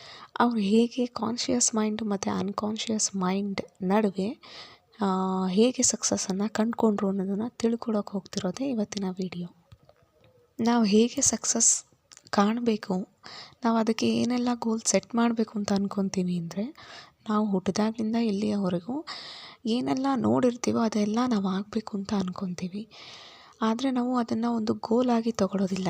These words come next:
ಇವತ್ತು ಅನ್ಕೊಂಡು ನಾಳೆ ಬಿಟ್ಬಿಡ್ತೀವಿ. ಕಾ-, ಆದ್ರೆ ನಮ್ಮ ಅನ್‌ಕಾನ್ಷಿಯಸ್, ಆ, ಮೈಂಡ್‌ಸೆಟ್ ಹೇಗಿದೆ ಅಂತ ಅಂದ್ರೆ ಅದು ನಿಖರವಾಗಿ ಕೇಳುತ್ತೆ, ಅದು ಪಿಕ್ಚರೈಸ್ ಆಗಿದೆ, ಅದು ಏನೆಲ್ಲ, ಆ, ಕಾಣ್ಬೇಕು ಅಂತ ಅನ್ಕೊಳುತ್ತೆ ಅದನ್ನ ಪಿಕ್ಚರ್ ಮೂಲಕನೇ ತಗೊಳುತ್ತೆ.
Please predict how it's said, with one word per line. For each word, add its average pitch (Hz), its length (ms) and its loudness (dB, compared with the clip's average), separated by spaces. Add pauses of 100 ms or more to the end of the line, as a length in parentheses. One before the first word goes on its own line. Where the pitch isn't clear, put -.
ಇವತ್ತು 208 380 0
ಅನ್ಕೊಂಡು 254 440 0
ನಾಳೆ 202 300 2
ಬಿಟ್ಬಿಡ್ತೀವಿ. - 680 -4 (800)
ಕಾ-, 254 260 0 (320)
ಆದ್ರೆ 202 420 4
ನಮ್ಮ 226 360 0
ಅನ್‌ಕಾನ್ಷಿಯಸ್, 240 920 2
ಆ, 190 260 4
ಮೈಂಡ್‌ಸೆಟ್ 208 680 2
ಹೇಗಿದೆ 208 500 4
ಅಂತ 180 220 -2
ಅಂದ್ರೆ 185 520 0 (520)
ಅದು 226 180 4
ನಿಖರವಾಗಿ 247 680 4
ಕೇಳುತ್ತೆ, 208 540 0 (200)
ಅದು 208 200 2
ಪಿಕ್ಚರೈಸ್ 220 720 4
ಆಗಿದೆ, 196 540 0 (420)
ಅದು 202 160 6
ಏನೆಲ್ಲ, 214 520 4 (400)
ಆ, 190 520 4
ಕಾಣ್ಬೇಕು 226 640 4
ಅಂತ 196 180 0
ಅನ್ಕೊಳುತ್ತೆ 180 520 2
ಅದನ್ನ 208 260 2
ಪಿಕ್ಚರ್ - 460 4
ಮೂಲಕನೇ 202 500 2
ತಗೊಳುತ್ತೆ. 185 600 0